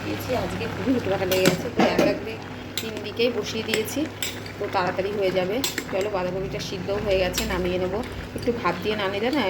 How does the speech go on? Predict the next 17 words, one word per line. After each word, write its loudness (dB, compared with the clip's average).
গন্ধ 2
লাগে, 2
ওই 2
জন্য -4
একটু -6
ভাপ -2
দিয়ে 0
নিই। 0
ভাপ -2
দিয়ে -2
নিলে 0
একটু -2
খেতে 0
ভালো 0
লাগে 0
বেশি। -2
আর 0